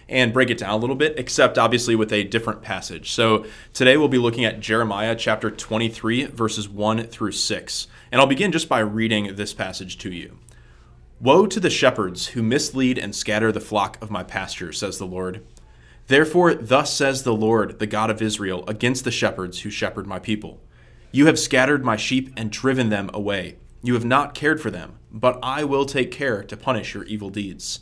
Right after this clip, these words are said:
I myself will gather the remnant of my flock from all the lands to which I have driven them, and bring them back to their meadow.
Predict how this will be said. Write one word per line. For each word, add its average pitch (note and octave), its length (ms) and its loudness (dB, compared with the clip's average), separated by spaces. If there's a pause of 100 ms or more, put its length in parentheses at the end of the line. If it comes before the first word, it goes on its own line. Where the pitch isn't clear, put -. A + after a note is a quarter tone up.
(560)
I D#3 200 2
myself D#3 680 0
will A#2 180 -2
gather A#2 400 0
the A#2 120 0
remnant G#2+ 480 0
of - 160 -12
my F#2+ 100 -6
flock - 460 -8 (280)
from - 200 -6
all D#3+ 180 4
the F3+ 60 2
lands A#2 360 0
to A#2 100 -4
which A2 220 0
I G#2+ 120 -2
have G#2+ 180 -4
driven C3 280 -2
them, E2+ 240 -12 (460)
and C3 140 0
bring E3 200 2
them F3+ 180 -4
back B2 320 -2
to A#2+ 120 -4
their A2+ 140 -2
meadow. F#2+ 440 -6